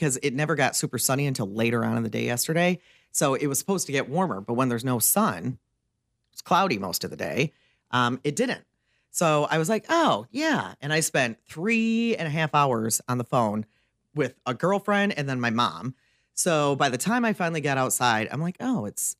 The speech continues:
it says it's eighty. This is fine." I went outside.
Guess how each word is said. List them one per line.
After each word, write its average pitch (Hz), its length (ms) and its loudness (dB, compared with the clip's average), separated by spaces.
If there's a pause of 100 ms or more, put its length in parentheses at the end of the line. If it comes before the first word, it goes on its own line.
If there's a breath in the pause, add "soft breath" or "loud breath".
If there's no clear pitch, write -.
it 147 100 -4
says 110 180 -2
it's 120 200 -4
eighty. 151 420 -2 (100)
This - 160 -14
is 151 120 -12
fine." 107 340 -8 (380)
I - 20 -4
went 170 140 2
outside. 143 580 2